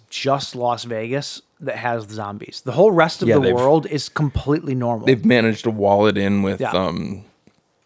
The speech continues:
Speaker 2: which, how the fuck? <laughs>
Speaker 1: I
Speaker 2: <laughs> Yeah.
Speaker 1: it,
Speaker 2: Oh, okay.
Speaker 1: who knows?
Speaker 2: I'm not even gonna, I'm not even gonna
Speaker 1: <laughs>
Speaker 2: ask that. I'm not gonna, I'm not gonna ask how the fuck, because you know what bothered me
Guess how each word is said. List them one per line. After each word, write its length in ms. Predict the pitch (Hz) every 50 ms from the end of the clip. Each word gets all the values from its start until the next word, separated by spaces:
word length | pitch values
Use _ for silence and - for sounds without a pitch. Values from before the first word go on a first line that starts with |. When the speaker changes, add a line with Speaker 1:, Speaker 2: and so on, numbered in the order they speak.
| _ - - -
Speaker 2:
which, 260 | 151 175 190 190 - - -
how 240 | - - - 247
the 80 | 285 277
fuck? 320 | 220 - - 208 190 175 - _ - 160 160 - - -
<laughs> 320 | - - _ _ - -
Speaker 1:
I 220 | - 151 156 156 - - 208 - - - 311 -
Speaker 2:
<laughs> 40 |
Yeah. 280 | - 156 165 151 123 98 -
Speaker 1:
it, 200 | - 165 165 - 190 202 196 180 -
Speaker 2:
Oh, 140 | - 175 160 - 104 107 135 175
okay. 200 | - - 151 117
Speaker 1:
who 100 | 180 180
knows? 180 | 160 143 123 107
Speaker 2:
I'm 120 | - 196 233
not 140 | 254 240 226
even 120 | 220 220
gonna, 180 | 214 208 190 - -
I'm 160 | 165 185 240
not 140 | 285 277 277
even 100 | 247 240
gonna 120 | 208 180 143
Speaker 1:
<laughs> 180 | 117 127 135
Speaker 2:
ask 160 | 139 139 240
that. 280 | - 107 87 82 - -
I'm 120 | 131 170
not 160 | 170 165 165 170
gonna, 120 | 170 - -
I'm 100 | 143 151
not 140 | 160 175 175
gonna 140 | 170 147
ask 300 | 120 107 127 131 131 - -
how 120 | 110 110 113
the 80 | 107 104
fuck, 260 | - 113 110 - -
because 320 | 123 120 - 127 123 127
you 60 | 139
know 120 | 156 185 202
what 180 | 185 131 123
bothered 380 | - - 110 113 120 127 123 120
me 300 | 127 131 135 135 113